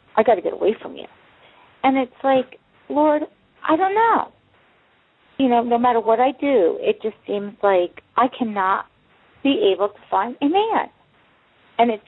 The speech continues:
got to be now a god of mine to find this.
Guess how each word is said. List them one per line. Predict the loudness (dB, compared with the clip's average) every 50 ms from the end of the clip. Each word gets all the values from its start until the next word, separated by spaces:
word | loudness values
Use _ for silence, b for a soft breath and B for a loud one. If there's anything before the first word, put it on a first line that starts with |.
| _ -4
got | -2 0 0 0 0 -2 -6
to | -4
be | -2 -2 -2 -2 -2 -2
now | -2 -2 0 0 0 0 0 0 -2 -4 -6 _ _ _ _ -8
a | -6 -6 -6 -6 -2
god | 0 2 2 4 4 2 2 0 -2 -8 _ _
of | -2 -2 -2 0
mine | 0 0 2 0 0 -4 -8 -8 -6
to | -6 -6 -4 -2 0
find | 2 2 2 2 -2 -4
this. | -6 -6